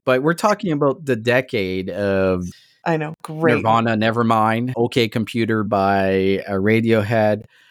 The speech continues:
Speaker 1: Garth Brooks sold a hundred million albums in that decade.
Speaker 2: Absolutely.
Speaker 1: It, it was a magical decade.
Speaker 2: It was.
Speaker 1: So,
Speaker 2: It
Speaker 1: Shelley,
Speaker 2: was.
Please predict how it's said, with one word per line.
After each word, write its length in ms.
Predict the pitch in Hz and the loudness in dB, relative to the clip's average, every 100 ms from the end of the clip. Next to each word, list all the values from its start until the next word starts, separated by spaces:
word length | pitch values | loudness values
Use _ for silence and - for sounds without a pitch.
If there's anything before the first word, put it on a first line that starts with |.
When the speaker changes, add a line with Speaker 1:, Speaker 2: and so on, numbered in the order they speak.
| _ _ | _ _
Speaker 1:
Garth 300 | - 131 - | -2 -2 -2
Brooks 360 | - 117 151 - | -2 0 0 -2
sold 360 | - 120 113 113 - | 0 0 0 -4 -6
a 280 | 104 95 | -4 -4
hundred 520 | 87 135 127 131 120 120 | -2 0 0 -2 -4 -2
million 400 | 123 127 110 110 | -2 -2 0 2
albums 540 | 120 131 131 127 127 | 2 2 0 0 -2
in 120 | 123 | -2
that 200 | 120 117 | -2 0
decade. 680 | 123 165 160 120 120 123 120 | 0 0 2 2 2 0 -2
Speaker 2:
Absolutely. 160 | 139 156 _ - | -4 -14 _ -12
Speaker 1:
It, 200 | 85 123 | -2 0
it 180 | 135 151 | 2 2
was 200 | 180 196 | 2 2
a 100 | 208 | 0
magical 540 | 165 120 120 - - 98 | 0 2 0 -2 -10 -10
decade. 500 | 104 87 - 85 - - 202 | -8 -8 -8 -12 -14 -18 -14
Speaker 2:
It 140 | 185 | -6
was. 220 | 165 139 | -4 0
Speaker 1:
So, 40 | 180 | 0
Speaker 2:
It 40 | |
Speaker 1:
Shelley, 320 | 220 294 170 | 2 2 2
Speaker 2:
was. 280 | 226 190 - | -2 -4 -10